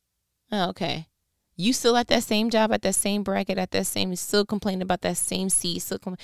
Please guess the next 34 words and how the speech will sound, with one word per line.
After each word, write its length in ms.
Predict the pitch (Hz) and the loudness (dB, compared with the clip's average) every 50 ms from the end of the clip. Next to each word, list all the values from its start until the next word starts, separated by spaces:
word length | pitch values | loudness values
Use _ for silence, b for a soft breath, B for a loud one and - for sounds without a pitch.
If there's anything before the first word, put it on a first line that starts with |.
| B B B B B - | B B B B B -8
oh, 220 | 277 220 214 202 190 | -6 -4 -4 -4 -4
okay. 420 | 185 - - - - - 151 147 - _ _ _ _ _ _ _ _ _ _ _ _ _ _ _ _ _ B B B B B | -6 -8 -10 -12 -10 -10 -10 -12 -14 _ _ _ _ _ _ _ _ _ _ _ _ _ _ _ _ _ B B B B B
Yeah, 180 | 208 226 208 208 | 4 4 4 4
so 580 | - - 254 233 226 220 214 202 - - - _ - | 4 4 4 4 6 4 4 2 -2 -4 -6 _ 0
if 180 | - 226 190 - | 2 2 2 4
that's 280 | - 214 247 247 - | 4 4 4 4 2
not 160 | - 214 214 - | -2 -2 -2 -2
the 100 | 214 202 | -4 -2
relationship 640 | 202 196 196 190 208 - - 196 196 - 196 196 | -2 -2 -2 -2 -2 -2 -2 -2 -2 -2 -2 -2
that 200 | - 175 - - | -2 -2 -2 -2
you 80 | - 196 | -4 -4
don't 160 | 196 185 185 | -4 -6 -6
feel 180 | - - 185 185 | -4 -4 -4 -2
God 240 | - 170 165 160 160 | 0 0 0 0 0
has 340 | 170 170 175 185 202 196 | 0 -2 -2 -2 -2 -4
for 100 | - - | -4 -6
you, 200 | 160 151 156 156 | -6 -4 -4 -2
and 100 | 151 147 | -2 -4
you 80 | 160 170 | -4 -6
prayed 460 | - - - 175 180 185 180 170 160 | -8 -6 -4 -4 -2 0 0 0 0
and 180 | 151 151 151 147 | 0 0 -2 -2
God 200 | - 160 160 160 | -2 0 2 2
answered 500 | 156 170 180 190 190 - 170 156 151 151 | 2 4 2 2 0 0 0 0 0 0
and 140 | 147 147 151 | -2 -2 -2
you 60 | 160 | -2
still 220 | - - - 170 | -2 -2 -2 -2
stayed 320 | - - 170 175 175 180 175 | -2 -2 0 0 0 0 -2
in 160 | 170 156 156 | -2 -2 -2
it, 120 | 151 - B B B B - | -4 -4 B B B B -6
don't 240 | 165 170 208 240 254 | -2 0 0 0 0
complain 340 | - 277 247 - 240 220 240 | -4 -4 -2 -2 0 0 0
no 100 | 233 214 | 0 -2
more. 280 | 185 165 160 160 160 _ _ _ _ _ _ _ _ _ _ _ _ _ _ _ _ _ _ _ _ _ _ _ _ - | -2 -4 -6 -6 -8 _ _ _ _ _ _ _ _ _ _ _ _ _ _ _ _ _ _ _ _ _ _ _ _ 0
Yeah, 220 | 185 208 202 | 4 6 6